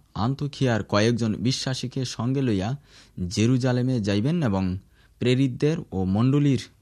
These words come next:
প্রধান নেতাদের সঙ্গে এই বিষয় লইয়া আলাপ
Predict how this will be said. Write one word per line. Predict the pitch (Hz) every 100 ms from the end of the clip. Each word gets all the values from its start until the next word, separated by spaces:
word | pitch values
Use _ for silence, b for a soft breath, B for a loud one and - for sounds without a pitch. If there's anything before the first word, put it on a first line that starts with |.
| -
প্রধান | 107 113 120 156 156
নেতাদের | 127 117 104 95
সঙ্গে | - 139 139 92 53 b b b _
এই | 98 104
বিষয় | 117 - 131
লইয়া | 127 120 117 - _
আলাপ | - 98 98